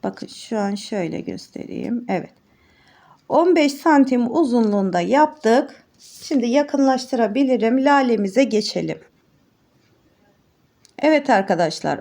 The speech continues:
on tane koyu yeşil alıyorum. İlerletiyorum. Bir tane yeşili bırakıp yanındakinden yukarıdan aşağıya doğru giriş yapıyorum.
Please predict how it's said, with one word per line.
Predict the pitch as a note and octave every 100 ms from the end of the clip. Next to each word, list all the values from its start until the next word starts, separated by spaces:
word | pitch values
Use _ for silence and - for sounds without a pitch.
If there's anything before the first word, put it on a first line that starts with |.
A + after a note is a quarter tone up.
| -
on | - F#4 F#4+
tane | F4+ B3+ G3+ F3 E3 -
koyu | - G3 C4
yeşil | C#4+ D4 - C#4 C4+
alıyorum. | C4+ C4+ C4 B3 B3 C4+ - _ _ _ _ _ _ _ _ _ _ _ _ _ _ _ _ _ _ _ _ _ -
İlerletiyorum. | D#4 D4+ A#3+ A3 G#3 - F#3+ F3+ F3+ F#3 A3 B3+ - _ _ _ _ _ _ _ -
Bir | F4 G4+ G4
tane | D4+ A3 G#3+
yeşili | G#3 A3 - F3+ F#3+ A#3
bırakıp | D#4 D4+ D4+ C#4+ D4
yanındakinden | D#4 C#4+ B3 G3+ G3+ F#3+ F3+ F#3+ G#3+ C4
yukarıdan | C4+ D4 C4 G#3+ F3+ F#3 B3 B3+ C#4
aşağıya | C#4+ - G3+ F#3 F3+
doğru | C4 B3 F#3+
giriş | F3+ A#3+ G#3 B3+ -
yapıyorum. | F#3 - - C#3+ -